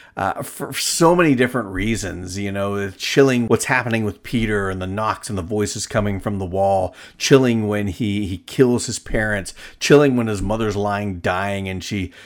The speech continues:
she warns him not to let her out, talking about Sarah. And you're like, "Oh, oh God, what, what did he just do? What, what is manipulating him?"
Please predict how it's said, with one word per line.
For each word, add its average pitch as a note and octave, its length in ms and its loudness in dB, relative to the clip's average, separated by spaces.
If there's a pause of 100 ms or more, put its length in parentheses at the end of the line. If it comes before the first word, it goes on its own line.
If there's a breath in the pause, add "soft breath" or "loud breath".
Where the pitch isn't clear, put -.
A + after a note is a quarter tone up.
she F#2+ 360 -6
warns F#2+ 560 -6
him G2 120 -6
not F#2+ 320 -2
to - 100 -6
let F#2 320 -2
her G2 260 -4
out, F2+ 280 -4 (140)
talking G2+ 400 -6
about F#2 300 -6
Sarah. G2 520 -2
And F#2+ 220 -4
you're F#2+ 120 -4
like, F2+ 240 -2
"Oh, G2+ 520 -2
oh A2+ 120 -2
God, F#2+ 440 -4
what, G2 340 -4 (440 soft breath)
what G#2 340 0
did G2+ 160 -2
he G2+ 180 -2
just F#2+ 340 -4
do? F#2+ 320 -2
What, E2+ 400 -2 (340 loud breath)
what G#2+ 360 4
is G2+ 180 0
manipulating F#2+ 840 -2
him?" F2+ 500 -6